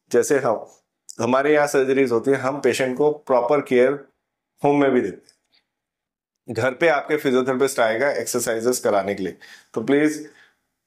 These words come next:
उनकी एडवाइसेस पूरी फॉलो करें, ठीक है? ड्रेसिंग के लिए भी आजकल बहुत जरूरत नहीं पड़ती। In case अगर आपको ड्रेसिंग चेंज की जरूरत पड़ती है तो हॉस्पिटल से ही भेजते हैं। अपनी ड्रेसिंग्स को खुद छेड़ने की कोशिश ना करें, खुद चेंज करने की कोशिश ना करें। थर्ड, ड्रेसिंग्स को बहुत ज्यादा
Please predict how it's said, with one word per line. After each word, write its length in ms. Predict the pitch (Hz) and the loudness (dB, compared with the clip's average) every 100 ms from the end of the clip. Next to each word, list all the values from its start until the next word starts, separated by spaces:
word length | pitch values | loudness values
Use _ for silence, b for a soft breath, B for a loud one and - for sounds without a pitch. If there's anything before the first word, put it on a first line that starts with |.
| _ _ | _ _
उनकी 300 | - 123 131 151 | -2 0 2 2
एडवाइसेस 480 | 123 120 117 147 | 2 0 -2 -4
पूरी 260 | 147 131 127 | -2 0 2
फॉलो 260 | 127 120 117 | 2 0 0
करें, 220 | 117 160 - _ _ _ | -2 -4 -6 _ _ _
ठीक 120 | 170 | -2
है? 60 | 196 | 0
ड्रेसिंग 420 | - 160 156 175 | 0 0 0 0
के 60 | 165 | 2
लिए 120 | 156 | 2
भी 100 | 156 | 2
आजकल 360 | 147 120 - 139 | 2 0 -2 -2
बहुत 260 | 117 127 120 | 0 -2 0
जरूरत 280 | 120 127 | 2 0
नहीं 140 | 127 123 | 0 -2
पड़ती। 280 | 110 - 139 | -2 -2 -2
In 140 | 113 | 0
case 160 | 131 127 | 0 0
अगर 140 | 127 | 0
आपको 180 | 120 - | 0 -2
ड्रेसिंग 340 | 117 107 120 113 | -4 -4 -4 -2
चेंज 240 | 120 113 | -2 0
की 100 | 127 | -2
जरूरत 320 | 113 110 117 | 0 0 0
पड़ती 220 | 110 101 127 | -4 -2 -2
है 60 | |
तो 60 | 131 | 0
हॉस्पिटल 360 | 107 98 117 113 | -2 -4 -4 -2
से 140 | 120 | 0
ही 120 | 113 | 0
भेजते 340 | 117 98 - 139 | -2 -4 -2 -2
हैं। 60 | |
अपनी 240 | 110 139 151 | 0 -2 -2
ड्रेसिंग्स 380 | 120 113 143 - | -2 -2 -4 -2
को 140 | 151 | -4
खुद 300 | 151 143 139 - | -2 -2 -4 -8
छेड़ने 460 | - 120 113 123 | -6 -2 -2 0
की 140 | 123 131 | 0 0
कोशिश 340 | 120 104 117 113 | -2 -2 -4 -4
ना 120 | 98 | -4
करें, 260 | 95 104 - B B _ | -4 -6 -6 B B _
खुद 140 | 170 | -4
चेंज 280 | 165 151 131 | -2 -2 -2
करने 240 | 135 117 113 | -2 0 0
की 180 | 117 113 | -2 -4
कोशिश 440 | - 110 107 - | -4 -4 -4 -6
ना 100 | 98 | -6
करें। 200 | 87 82 - b b b _ | -6 -12 -20 b b b _
थर्ड, 400 | - 156 123 98 | -2 -2 -2 -6
ड्रेसिंग्स 400 | 98 123 - 156 | -2 -2 -2 -6
को 140 | - 170 | -2 -2
बहुत 300 | 127 135 135 | 0 -4 -2
ज्यादा 240 | 135 139 | 0 0